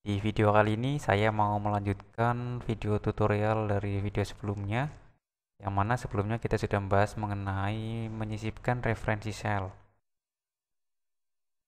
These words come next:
Kemarin sudah membuat nama, kolom nama, ada kolom invoice dan kolom tagihan, kemudian ada teks tagihan yang akan dikirim ke pelanggan.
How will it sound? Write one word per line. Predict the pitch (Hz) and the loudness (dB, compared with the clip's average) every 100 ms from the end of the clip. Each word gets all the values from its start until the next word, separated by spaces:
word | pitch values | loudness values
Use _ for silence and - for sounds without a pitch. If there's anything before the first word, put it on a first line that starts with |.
| _ _ _ _ _ _ _ _ _ _ _ _ _ _ _ _ _ _ _ _ _ - | _ _ _ _ _ _ _ _ _ _ _ _ _ _ _ _ _ _ _ _ _ -4
Kemarin | 104 107 104 | -2 -2 -2
sudah | 107 104 98 | -2 0 0
membuat | 98 98 98 95 95 - _ _ _ _ _ _ _ _ _ _ - | -2 -2 -2 -2 -4 -12 _ _ _ _ _ _ _ _ _ _ -4
nama, | 98 98 104 139 147 | -2 2 2 2 2
kolom | 107 107 104 | 4 4 4
nama, | 101 101 120 139 139 | 0 2 0 0 0
ada | 104 107 | 0 0
kolom | 104 101 107 | 2 2 0
invoice | 101 101 98 110 123 - | -4 -2 -2 -2 -4 -6
dan | 104 | -6
kolom | 101 101 98 98 | -2 0 0 0
tagihan, | 98 101 98 104 123 139 - - _ _ | -2 -4 -2 -2 -2 -6 -12 -18 _ _
kemudian | 107 104 110 | -2 0 0
ada | 113 107 98 | 0 0 0
teks | - 120 - | -2 -4 -4
tagihan | 104 101 110 | -4 -2 -2
yang | 123 107 | -2 -2
akan | 113 | -4
dikirim | 107 - 107 113 | -4 -6 -4 -4
ke | 110 | -6
pelanggan. | - 98 98 95 90 | -2 -2 -2 -2 -4